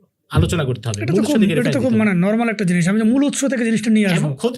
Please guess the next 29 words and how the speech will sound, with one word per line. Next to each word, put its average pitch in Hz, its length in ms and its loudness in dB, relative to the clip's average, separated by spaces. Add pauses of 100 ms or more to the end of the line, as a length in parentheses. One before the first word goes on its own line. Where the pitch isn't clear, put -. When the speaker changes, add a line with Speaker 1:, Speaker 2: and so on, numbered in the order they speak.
Speaker 1:
পি 294 100 0
কে 240 120 -2
হিট্টিও 262 280 -2
যখন 302 260 0
রচনা - 220 -2
করেছে, 117 180 -6
আপনি 208 140 -4
পি 196 160 -4
কে 220 80 -4
হিট্টির 226 200 -6
লেখা 165 200 -2
দেখেন, 180 260 -6
জায়গায় 175 300 -2
জায়গায় 151 220 -2
ইবনে 135 200 -6
কাসির, 135 320 -4
ইবনে 131 180 -8
খালদুন 135 240 -6
তাদের 202 240 0
উদ্ধৃতি 185 240 -4
থেকে 143 200 -6
সে 143 140 -8
নিয়েছে। 107 380 -10 (580)
এরপরে 131 340 -4
সে 190 140 -2
এটাকে 175 260 -6
বিকৃত 160 340 -4
করেছে, 151 360 -2
নিজের, 135 400 -4